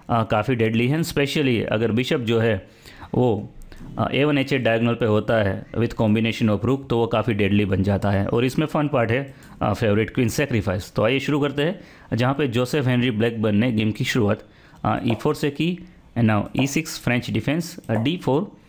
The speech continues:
and now डी फ़ाइव, और यहाँ पे, आ, ब्लैक डेथ जो कि ब्लैकबर्न है, ब्लैकबर्न जो है वो ब्लैक डेथ के नाम से भी फेमस थे,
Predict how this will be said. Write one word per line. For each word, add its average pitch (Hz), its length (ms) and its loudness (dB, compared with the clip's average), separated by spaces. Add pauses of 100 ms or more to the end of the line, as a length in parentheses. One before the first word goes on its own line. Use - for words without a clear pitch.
(340)
and 120 100 4
now 123 120 2
डी 127 140 0
फ़ाइव, 196 280 0
और - 160 0
यहाँ 170 220 0
पे, 135 340 2
आ, - 140 0
ब्लैक 120 280 0
डेथ 123 360 -2
जो 117 160 0
कि 117 220 0
ब्लैकबर्न 113 480 0
है, 131 200 -2 (180)
ब्लैकबर्न 151 300 0
जो 156 100 2
है 170 100 0
वो 170 80 0
ब्लैक 131 340 0
डेथ 120 140 0
के 127 180 -2
नाम 113 180 2
से 127 140 0
भी 117 80 2
फेमस 107 360 0
थे, 156 80 0